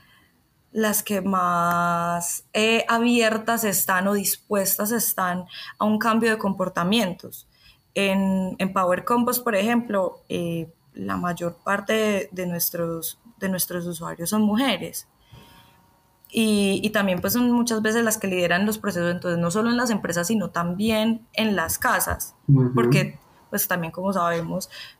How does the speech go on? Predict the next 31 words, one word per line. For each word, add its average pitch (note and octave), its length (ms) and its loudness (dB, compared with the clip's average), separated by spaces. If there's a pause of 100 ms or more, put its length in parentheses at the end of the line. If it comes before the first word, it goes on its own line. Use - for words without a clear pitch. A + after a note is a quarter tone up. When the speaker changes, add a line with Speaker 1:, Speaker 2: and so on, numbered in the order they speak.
Speaker 1:
sobre F#3+ 320 0
la F3+ 100 2
mujer F3+ 300 0
ha F3 80 2
reca-, G3 380 -4
eh, F#3+ 120 2
ha F3+ 100 2
recaído F3 520 -2
más - 160 -2
que G3+ 100 -6
todo G3 220 0
el G#3 100 -2
cuidado E3+ 400 0
de F#3+ 80 4
la F#3+ 160 -2
casa, F3 480 0
entonces E3 460 -6
creemos E3+ 420 -4
que G3 140 -6
todo F#3+ 260 0
lo F#3+ 100 4
que - 80 0
Speaker 2:
Total. C#3 60 4
Speaker 1:
tiene D#3 200 0
que G3+ 100 -4
ver G3+ 80 -2
con G#3 120 -2
el F#3 80 -4
cuidado F3 200 0
del F#3+ 120 0
hogar F3+ 300 -2